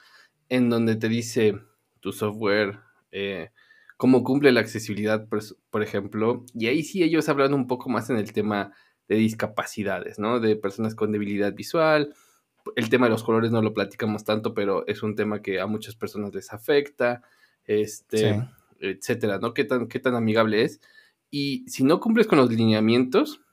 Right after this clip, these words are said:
Speaker 1: da igual si tu software es el mejor, no pasas,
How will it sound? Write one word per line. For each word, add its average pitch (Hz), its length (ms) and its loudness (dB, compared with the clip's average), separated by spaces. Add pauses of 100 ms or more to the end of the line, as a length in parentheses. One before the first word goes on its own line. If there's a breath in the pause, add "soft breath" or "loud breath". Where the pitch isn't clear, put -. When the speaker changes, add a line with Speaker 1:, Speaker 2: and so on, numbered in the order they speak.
(100)
Speaker 1:
da - 180 0
igual 170 200 4
si 175 120 -6
tu 127 140 -8
software 131 400 4
es 120 160 -2
el 113 140 0
mejor, 151 500 -2 (920)
no - 280 0
pasas, - 480 -8